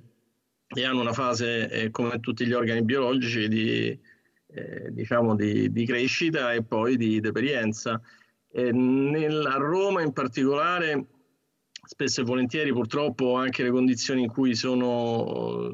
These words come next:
in cui si trovano a vegetare non ne favoriscono certamente, eh, non sempre, ma spesso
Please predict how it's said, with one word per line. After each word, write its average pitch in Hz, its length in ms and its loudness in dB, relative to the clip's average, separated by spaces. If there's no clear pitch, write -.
in 135 100 -4
cui 127 180 0
si 127 100 2
trovano 127 280 2
a 120 60 2
vegetare 123 640 0
non 135 240 2
ne 135 100 0
favoriscono 127 720 0
certamente, 120 920 -2
eh, 104 600 0
non 117 360 -2
sempre, 123 480 0
ma 123 120 2
spesso 123 720 0